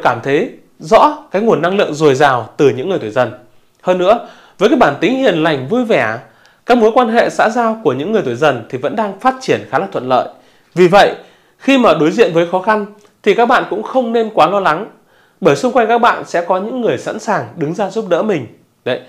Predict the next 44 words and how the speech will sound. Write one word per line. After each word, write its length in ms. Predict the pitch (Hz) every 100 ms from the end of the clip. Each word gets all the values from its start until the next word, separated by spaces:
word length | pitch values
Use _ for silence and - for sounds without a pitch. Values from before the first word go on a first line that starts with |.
| _ _
giúp 180 | - 233
đỡ 120 | 202
các 100 | 190
bạn 280 | 226 208 165
đi 120 | 202
đúng 260 | 175 160 196
đường, 220 | 180 117
đúng 120 | 117
hướng. 260 | 139 135 196 - _ _ -
Quan 140 | 196
trọng 180 | 214 - - - _ _ -
là 140 | 175
các 100 | 208
bạn 200 | 233 156
sẽ 120 | 202
tận 260 | 208 208 175
dụng 280 | 196 190 165
những 300 | 202 226 -
cơ 100 | 226
hội 240 | 214 -
đó 340 | 151 135 214 - _ _ _
ra 160 | 165
sao 220 | 160 180
mà 80 | 147 110
thôi. 180 | 151 143 - _ _ _ _ -
À, 120 | 143
thưa 140 | 175
quý 80 | 170
vị, 300 | 185 170 - _ _ - -
công 180 | 277
việc 160 | 247 208 -
thì 80 | 175
được 200 | 147 -
thuận 180 | 196 180
lợi 180 | 180
hanh 220 | 156 208 208
thông, 280 | 214 208
được 80 | 170 -
quý 100 | 160
nhân 220 | 214 214
tương 160 | 208
trợ 160 | - -
giúp 160 | 190 180
đỡ. 300 | 175 254